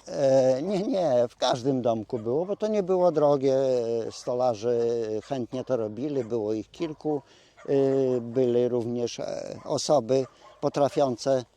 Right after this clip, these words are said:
e, dom zbudować od podstaw, e, drewniany taki, no to nie wiem, to Cisielka chyba się nazywała wtedy.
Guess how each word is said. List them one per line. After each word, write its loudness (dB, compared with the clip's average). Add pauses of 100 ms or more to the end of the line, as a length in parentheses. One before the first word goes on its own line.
(220)
e, 0
dom 4
zbudować 2
od -4
podstaw, -4
e, -6
drewniany -2
taki, -10 (460)
no -4
to -4 (260)
nie -4
wiem, -6
to -4 (340)
Cisielka -8
chyba -12
się -12
nazywała -10 (380)
wtedy. -8